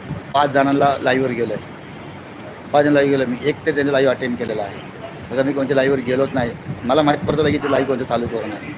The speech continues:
मी त्यांच्या लाईव्हवर जातो. आता मग एक वाजता आपल्या ज्योती मातेचा लाईव्ह चालू होता,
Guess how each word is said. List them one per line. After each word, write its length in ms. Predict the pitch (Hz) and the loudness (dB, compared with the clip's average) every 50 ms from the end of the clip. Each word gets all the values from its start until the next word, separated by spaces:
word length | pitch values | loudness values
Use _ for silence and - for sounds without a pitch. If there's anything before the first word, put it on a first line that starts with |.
| - | -12
मी 60 | 107 113 | -12 -12
त्यांच्या 420 | - - - - 151 135 139 139 | -10 -8 -4 -2 -2 0 2 4
लाईव्हवर 300 | 135 135 139 135 127 127 | 4 6 6 6 4 2
जातो. 200 | - 127 123 117 - - - - - - - - - - - | 2 0 -2 -4 -4 -8 -12 -12 -12 -12 -12 -12 -12 -6 -4
आता 180 | 135 127 160 156 | 0 2 2 4
मग 140 | 156 151 151 | 4 4 4
एक 200 | 147 147 - 156 | 4 4 4 2
वाजता 260 | 151 139 120 151 147 | 2 2 2 2 2
आपल्या 340 | 151 151 - - 127 131 135 | 2 0 -2 -6 -8 -4 -2
ज्योती 220 | 131 135 - 151 | -2 0 0 0
मातेचा 280 | 143 135 131 143 139 135 | 0 0 0 2 2 2
लाईव्ह 180 | 131 131 123 | 2 2 2
चालू 160 | 131 127 131 | 2 2 2
होता, 300 | 131 127 127 123 127 127 | 2 2 2 0 -2 -2